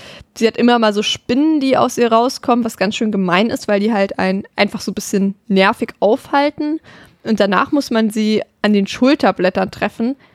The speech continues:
auf beiden Seiten, was ich nicht so leicht fand,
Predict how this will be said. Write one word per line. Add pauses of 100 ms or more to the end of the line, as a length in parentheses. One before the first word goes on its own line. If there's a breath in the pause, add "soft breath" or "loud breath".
(640 soft breath)
auf
beiden
Seiten,
was
ich
nicht
so
leicht
fand,